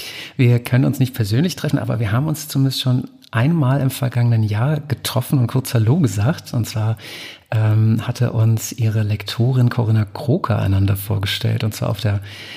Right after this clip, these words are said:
Frankfurter Buchmesse, so im, äh, ich glaub, das war so ein, ähm, offener Abend bei, bei Klett Cotta und es gab Sekt. In welchem, in welchem Setting oder in welchen Räumen erreiche ich Sie denn heute?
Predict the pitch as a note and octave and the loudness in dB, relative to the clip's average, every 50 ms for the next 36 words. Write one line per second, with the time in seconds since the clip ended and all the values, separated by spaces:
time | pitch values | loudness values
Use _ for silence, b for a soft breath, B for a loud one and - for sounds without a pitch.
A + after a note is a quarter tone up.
0 | B B - - - - G#2+ A#2+ A#2+ - - A#2+ - A#2+ G#2+ G#2+ G#2 G#2+ - - | B B -12 -8 -2 0 2 2 2 2 0 0 2 2 2 2 2 0 0 0
1 | G#2+ G2+ G2 G2 - D#3+ F#3+ - - A2 G2 F#2+ G2 - - G#2+ G2+ G#2 G2+ G2+ | 0 0 0 2 2 0 2 2 4 4 4 4 2 0 0 0 0 0 0 0
2 | G#2 A2 G#2 G2+ G2 G2+ G2 G2+ B B B B B B B B B - - F#2 | 2 2 2 2 2 2 0 -2 B B B B B B B B B -6 -4 -2
3 | F#2+ G2+ - - G#2+ G2+ - A2+ - - - F#2 G2 - G#2 G2 G#2 G#2 G#2+ - | -2 -2 -2 -2 -4 -2 -2 -4 -4 -4 -6 -4 -4 -2 -2 0 -2 -2 -4 -6
4 | - - - - - - A2 G#2+ - G#2+ G#2+ A2 - - - - - A2+ G#2 G2+ | -6 -8 -10 -10 -10 -10 -10 -10 -10 -10 -10 -10 -8 -10 -10 -4 0 0 0 2
5 | - - G2 G2 G2+ A#2+ A2+ A2+ - - A2 G2 G2+ G2+ G2+ - A2 G#2 - - | 2 0 0 2 4 4 4 4 2 0 0 0 0 0 0 -2 -4 -4 -4 -4
6 | A2 G#2 - - - - - - C3 A#2 G#2+ G2+ F#2+ G2 G2+ - G#2+ G#2 - - | -4 -4 -4 -6 -8 -6 -2 0 0 2 2 0 0 -2 -4 -6 -6 -6 -8 -10
7 | - A2 G2 G2 - - - - - B B B B B B B - - G2+ G2 | -8 -8 -8 -8 -8 -10 -12 -12 -14 B B B B B B B -2 0 0 2
8 | G2 - G2 G2 - - A#2+ G#2+ G#2 A#2+ B B B B B - A#2 A#2 G2 G2+ | 2 0 0 -2 0 0 0 0 0 -2 B B B B B 0 2 4 4 4
9 | G2 - A#2+ A2+ G#2+ - - - A2+ G#2 - - A#2 G#2 G#2+ A#2 A#2 A2 A2 A2 | 4 4 4 2 2 0 -2 -2 -2 0 0 2 2 2 4 4 4 2 2 2
10 | G#2 G2 G#2+ G#2+ - - B2+ A2+ - A2+ G2+ G2+ G#2+ G#2+ A2 G#2+ G#2 B B B | 2 0 -2 0 2 2 2 2 2 0 0 2 4 4 2 2 0 B B B
11 | B B - A2+ G2 A2 G#2+ G#2 - A2+ G2+ - - A2+ G#2+ G#2+ G#2 G2 - G2 | B B -2 0 2 2 0 0 -2 -4 -4 -4 -2 0 0 0 0 -2 -2 -4
12 | G2+ G2 - - G2+ | -6 -6 -6 -8 -10